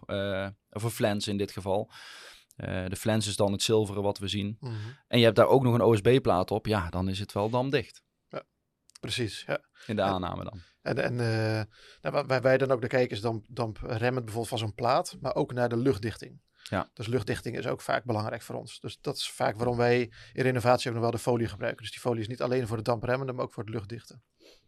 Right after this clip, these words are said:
Speaker 1: Nu komt er een belangrijke vraag, want ik weet zeker dat heel veel mensen dit denken en ik zie het vaak voorbij komen. Je zegt het zelf. Wat is het verschil tussen, eh, dampdichting en luchtdichting?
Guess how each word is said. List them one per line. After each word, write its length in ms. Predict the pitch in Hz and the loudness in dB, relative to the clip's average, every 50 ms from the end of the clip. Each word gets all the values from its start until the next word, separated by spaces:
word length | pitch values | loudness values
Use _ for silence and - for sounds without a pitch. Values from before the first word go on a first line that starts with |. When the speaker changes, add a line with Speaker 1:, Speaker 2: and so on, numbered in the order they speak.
| _ _ _ _ _ _ _ _ _ | _ _ _ _ _ _ _ _ _
Speaker 1:
Nu 120 | - 135 143 | -2 0 4
komt 200 | - 175 170 151 | 6 6 6 6
er 60 | 143 | 6
een 80 | 147 147 | 8 8
belangrijke 460 | 143 151 156 151 143 139 131 - 113 | 10 10 10 10 10 8 8 6 4
vraag, 380 | 107 117 127 151 175 180 - | 2 4 4 4 2 0 -4
want 140 | - 110 110 | -4 -4 -4
ik 80 | 110 110 | -2 2
weet 160 | 120 120 120 | 2 2 2
zeker 200 | - 147 135 135 | 2 2 2 0
dat 100 | 123 101 | 0 2
heel 200 | 98 127 151 160 | 4 4 4 4
veel 100 | 131 127 | 4 2
mensen 340 | 123 120 123 127 120 - 117 | 2 4 2 2 0 0 -2
dit 120 | 104 101 98 | -2 0 0
denken 440 | 110 110 120 117 - 117 107 104 | 0 0 0 -2 -2 -2 -4 -2
en 140 | 87 - 110 | -2 -2 -4
ik 80 | 107 - | -4 -2
zie 140 | - - 120 | 0 0 0
het 100 | 107 - | 2 2
vaak 180 | 120 104 110 | 0 0 0
voorbij 300 | - - 101 107 107 123 | -2 -2 -2 0 0 -2
komen. 360 | 123 - 110 117 123 139 156 - - - - - - - - - _ _ _ _ _ - - _ _ _ _ _ _ _ - | -2 -4 -4 -4 -4 -6 -8 -12 -16 -20 -20 -20 -20 -20 -20 -20 _ _ _ _ _ -20 -20 _ _ _ _ _ _ _ -12
Je 120 | - 95 | -8 -4
zegt 200 | 87 107 101 - | -2 -2 -2 -2
het 100 | - - | -4 -6
zelf. 420 | - - 110 110 139 170 - - _ _ _ - | -2 0 2 2 2 0 -4 -10 _ _ _ 6
Wat 180 | - 135 - | 6 8 8
is 100 | 185 170 | 8 4
het 120 | 170 156 - | 4 2 0
verschil 400 | - 127 - - - 156 160 151 | 0 0 2 4 4 4 4 4
tussen, 500 | - 135 127 - - 120 117 113 - _ | 2 0 0 2 4 4 2 2 0 _
eh, 320 | - - 104 104 101 101 92 90 | -8 -4 -2 -2 0 -2 -2 0
dampdichting 760 | 98 95 117 131 147 139 143 143 143 - - 147 151 160 151 143 _ _ _ _ _ _ _ _ _ - | 4 6 6 6 6 6 4 4 4 2 0 -2 -2 -2 -4 -8 _ _ _ _ _ _ _ _ _ -6
en 100 | 92 92 | -2 0
luchtdichting? 640 | 98 107 104 - - - - - - - - 107 | 2 2 2 0 -2 -8 -8 -10 -12 -20 -20 -20